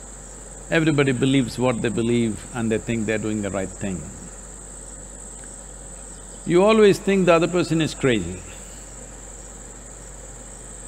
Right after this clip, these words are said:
This happened. Two white uniformed guards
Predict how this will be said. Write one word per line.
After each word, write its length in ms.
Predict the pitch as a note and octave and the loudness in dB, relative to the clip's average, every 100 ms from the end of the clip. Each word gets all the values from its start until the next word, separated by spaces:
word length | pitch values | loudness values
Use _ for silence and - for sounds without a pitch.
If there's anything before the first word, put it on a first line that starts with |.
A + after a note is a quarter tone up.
| - | 2
This 220 | E3+ F3+ | 4 6
happened. 340 | C#3+ B2 - E2 - - - - - - - - - - - - - - - - - - - | 8 6 4 -8 -10 -12 -14 -14 -14 -16 -16 -16 -16 -16 -16 -16 -16 -16 -16 -16 -16 -16 -4
Two 140 | - G#3 | 2 4
white 580 | F3+ B2+ D3+ F#3 F#3 D#3 | 6 8 10 8 6 4
uniformed 880 | D#3 D#3+ D#3 D#3 D3 A2+ F#2 G2+ | 6 6 6 6 6 4 0 0
guards 760 | G#2 C#3+ C3+ G#2 - - - - | 8 10 10 8 -2 -8 -10 -12